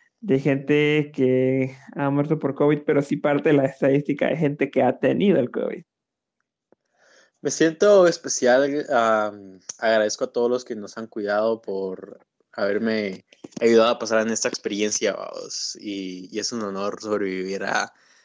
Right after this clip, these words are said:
Speaker 2: a este virus. Gracias. <laughs>
Speaker 1: Sí,
Speaker 2: No, o sea,
Speaker 1: sí.
Speaker 2: qué verga, por la hora que se ha ido. Eh, pero, pues, afortunadamente es bien, vamos. Me sorprendió que todavía sigamos haciéndolo así.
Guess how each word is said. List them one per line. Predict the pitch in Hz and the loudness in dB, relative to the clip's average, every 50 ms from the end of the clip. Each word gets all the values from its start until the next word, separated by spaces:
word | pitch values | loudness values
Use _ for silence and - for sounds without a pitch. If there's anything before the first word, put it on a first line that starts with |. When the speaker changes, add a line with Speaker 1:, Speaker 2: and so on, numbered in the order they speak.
| _ _ _ - | _ _ _ -6
Speaker 2:
a | 120 101 | -2 0
este | 101 101 - - 107 98 | 0 0 0 -2 -4 -4
virus. | 95 92 90 90 87 - - - - - - - _ _ - | -4 -6 -8 -8 -10 -12 -10 -12 -12 -12 -14 -20 _ _ -12
Gracias. | - - - - 196 - - 285 - - - 466 - - - - - - 226 - - 139 - - | -8 -8 -8 -8 -6 -2 -2 -2 -2 -2 -4 -6 -6 -4 -6 -6 -4 -4 -6 -4 -4 -6 -4 0
<laughs> | - 131 120 - - - 131 117 123 123 - _ _ _ _ _ _ - | 0 0 0 0 0 0 0 0 0 -2 -6 _ _ _ _ _ _ -10
Speaker 1:
Sí, | - - - 123 120 - 160 156 151 143 143 143 | -8 -6 -4 -2 0 4 4 4 6 6 4 6
Speaker 2:
No, | 160 160 175 175 | 6 6 8 6
o | 151 | 6
sea, | 139 127 | 4 2
Speaker 1:
sí. | - 175 | 2 4
Speaker 2:
qué | 226 247 143 | 4 4 4
verga, | 117 107 110 113 104 101 101 95 92 _ | 4 2 2 0 0 -2 -2 -4 -6 _
por | - 110 113 113 113 | -4 0 0 0 0
la | 113 113 113 | 0 -2 -2
hora | 107 - - - - 135 | -2 -2 -4 -2 -2 -2
que | 127 117 - - 156 147 131 | 0 0 0 4 4 2 2
se | - - 156 127 113 | 2 0 2 2 4
ha | 120 120 117 | 4 4 4
ido. | 110 117 131 151 165 - - - - - - _ _ _ _ - | 4 2 0 0 -2 -4 -8 -20 -20 -20 -20 _ _ _ _ -6
Eh, | - 113 113 113 113 113 110 110 110 110 110 113 107 | 0 2 4 4 6 6 6 4 4 4 2 0 0
pero, | - 139 160 180 | 2 4 4 4
pues, | 175 208 202 196 - | 4 2 -2 -2 -2
afortunadamente | - - 143 135 - - 127 127 127 135 143 147 147 - 170 165 156 135 | -8 -8 -8 -8 -6 -2 0 0 0 0 -2 -4 -6 -2 0 0 0 0
es | 113 - - - - - - | -2 -2 -4 -4 -6 -8 -10
bien, | 120 110 101 98 95 90 - | -12 -8 -6 -6 -8 -8 -10
vamos. | - - 55 53 55 64 95 104 104 - - _ - - - - _ _ | -14 -14 -14 -12 -12 -14 -14 -14 -14 -16 -18 _ -20 -20 -20 -20 _ _
Me | - 147 | -4 -2
sorprendió | 143 170 160 165 170 165 170 190 208 214 | 0 0 0 2 2 2 4 4 2 2
que | - 311 | 0 -4
todavía | - 175 147 147 147 | 0 2 4 4 4
sigamos | 147 151 143 135 143 147 - 135 | 2 2 0 0 0 -2 -6 -6
haciéndolo | 113 113 113 117 120 131 127 120 | -8 -8 -8 -8 -4 -2 -2 -2
así. | 110 104 113 131 175 214 | -2 -2 -4 -6 -6 -8